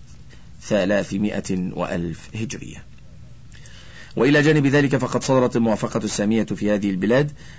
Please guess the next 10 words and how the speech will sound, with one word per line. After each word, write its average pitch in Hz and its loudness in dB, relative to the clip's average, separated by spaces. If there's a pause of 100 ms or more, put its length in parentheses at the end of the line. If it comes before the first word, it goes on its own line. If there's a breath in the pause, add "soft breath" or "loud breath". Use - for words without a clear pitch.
لوضع 117 4
دراسة 117 2
لإنشاء 104 0
دائرة 107 0
المعارف 104 0
العربية 98 -2
الإسلامية، 90 -6 (380 loud breath)
وهو 107 2
حدث 113 0
علمي 101 0